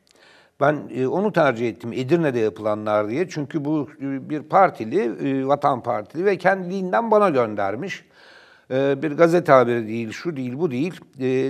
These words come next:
demek ki gayretlerini, e, görmek istiyorlar. E, Lagarde,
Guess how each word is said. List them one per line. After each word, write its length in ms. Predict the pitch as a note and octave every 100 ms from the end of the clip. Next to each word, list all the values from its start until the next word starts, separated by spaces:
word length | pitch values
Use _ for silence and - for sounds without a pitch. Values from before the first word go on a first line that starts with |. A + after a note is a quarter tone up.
| F3
demek 280 | A#3+ E3 -
ki 100 | E3
gayretlerini, 720 | G#3+ G#3+ G3+ F#3 G3 G3+ C#3 - -
e, 320 | C3 B2 A#2+
görmek 460 | A2+ C3 B2 B2 G2
istiyorlar. 580 | F2 - A2 C3 G3 - _ _ - - - - _ _ _ _ _ _ _ _ -
E, 80 |
Lagarde, 800 | D#3+ D#3+ E3 F3+ G3+ A3 G3+ -